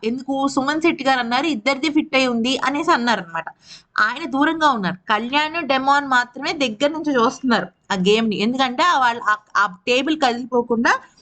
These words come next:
ఇటు భరణి గారు, అటు డెమాన్ and, ఆ, కళ్యాణ్, ఇక్కడ మీరు చూడండి, డెమాన్ and కళ్యాణ్ ఇద్దరు కూడా చూస్తున్నారు అనమాట. కరెక్ట్ గా బజర్ మోగింది ఇదే టైంకి. నేను అక్కడ అందుకే స్క్రీన్ షాట్ ఇక్కడ తీశాను నేను.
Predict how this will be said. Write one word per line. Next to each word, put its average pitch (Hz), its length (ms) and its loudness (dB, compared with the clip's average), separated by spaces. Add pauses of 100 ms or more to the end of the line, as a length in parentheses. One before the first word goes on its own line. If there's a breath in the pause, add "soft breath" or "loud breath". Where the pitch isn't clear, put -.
(200 loud breath)
ఇటు 254 140 -2
భరణి 240 420 -2
గారు, 277 320 4 (760)
అటు 240 200 -2
డెమాన్ 240 560 2
and, 233 100 0
ఆ, 190 380 4 (380 soft breath)
కళ్యాణ్, 226 280 -4
ఇక్కడ 202 140 -10
మీరు 202 220 -2
చూడండి, 185 340 2
డెమాన్ 233 380 0
and 226 100 -6
కళ్యాణ్ 220 380 -2
ఇద్దరు 240 280 -2
కూడా 254 160 0 (100)
చూస్తున్నారు 247 400 0
అనమాట. 160 280 -4 (380 loud breath)
కరెక్ట్ 262 340 -4
గా 349 80 4
బజర్ 254 340 0
మోగింది 269 380 2
ఇదే 254 180 2
టైంకి. 220 360 -2
నేను 208 160 0
అక్కడ 233 280 -2
అందుకే 240 340 -2
స్క్రీన్ 285 320 0
షాట్ 285 200 2
ఇక్కడ 214 240 -4
తీశాను 226 320 0
నేను. 170 200 -2